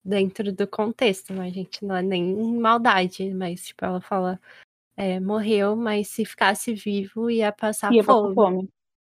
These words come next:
Speaker 2: Tem esse aqui, ó, do dia dez de agosto, Dia do Papai, um dia sem graça. Essa é a entrada.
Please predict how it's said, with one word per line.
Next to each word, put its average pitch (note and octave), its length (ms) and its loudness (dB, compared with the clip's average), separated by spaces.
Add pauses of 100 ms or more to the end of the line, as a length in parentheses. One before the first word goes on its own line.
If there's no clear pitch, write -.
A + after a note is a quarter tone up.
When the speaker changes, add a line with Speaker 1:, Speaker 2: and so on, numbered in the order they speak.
(1200)
Speaker 2:
Tem G3+ 280 6
esse G3+ 180 4
aqui, F#3+ 280 4
ó, D#3 120 8 (160)
do F3+ 140 -2
dia F#3 140 4
dez F3+ 240 4
de G#3+ 60 2
agosto, G3 680 2 (300)
Dia A#3 200 6
do C4+ 120 2
Papai, F#3 520 2 (220)
um A3+ 160 4
dia F#3+ 260 0
sem G3 220 0
graça. - 420 -6 (640)
Essa C4+ 220 2
é - 20 8
a - 40 8
entrada. - 420 -2